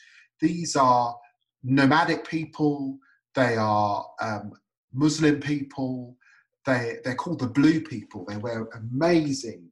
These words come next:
kind of turbans and, you know, Lawrence of Arabia type stuff. And I, I got, they dressed me up. There I was in the desert, praying with them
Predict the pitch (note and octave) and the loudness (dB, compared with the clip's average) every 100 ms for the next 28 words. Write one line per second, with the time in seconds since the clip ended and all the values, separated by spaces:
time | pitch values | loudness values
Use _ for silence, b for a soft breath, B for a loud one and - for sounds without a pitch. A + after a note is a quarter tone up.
0 | - A#2 A2+ G#2+ G#2 _ b b _ - | -10 -6 -4 -4 -6 _ b b _ -6
1 | - D#3 D3+ C3+ - - - - F2+ F2+ | 2 6 6 4 2 -6 -10 -12 -10 -8
2 | G#2 G2 A2 C3 D3+ C#3 - C3 A#2+ C3+ | -8 -6 2 4 4 2 -2 -4 0 4
3 | C3+ A#2+ A2 - A#2 A2 - - G#2 - | 4 4 -2 -4 -4 -4 -4 -4 -4 -4
4 | - A2 A2+ A#2 A2 b b b - B2 | -8 -4 -4 -4 -8 b b b -8 -6
5 | - G#2+ A2+ A2 - E3 F3 - D#3 D3 | -6 -10 -10 -10 0 2 2 0 2 4
6 | D3 C#3+ C#3+ - _ b b _ C#3+ E3 | 6 4 2 -6 _ b b _ 2 4
7 | E3 D3+ D3 C3+ C#3+ C#3 B2+ A#2 A2 _ | 6 6 6 4 4 2 0 -4 -10 _
8 | _ _ _ _ D#3+ D3+ D3 C3+ - - | _ _ _ _ 2 2 4 2 0 -4
9 | - - _ _ _ _ _ - - F3 | -12 -14 _ _ _ _ _ -6 2 4
10 | E3+ D#3+ C#3+ C#3+ C#3+ D3 C#3 C3+ C3+ | 6 4 2 -2 -4 0 2 2 0